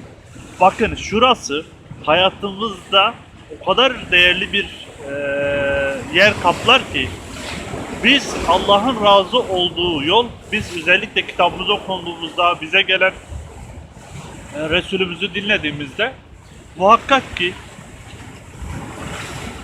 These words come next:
akledebilen biri isek bize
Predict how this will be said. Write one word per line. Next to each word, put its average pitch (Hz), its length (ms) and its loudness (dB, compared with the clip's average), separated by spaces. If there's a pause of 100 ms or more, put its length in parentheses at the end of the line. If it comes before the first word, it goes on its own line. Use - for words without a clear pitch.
akledebilen 214 800 4
biri 220 180 4
isek 170 340 0 (2000)
bize 180 400 4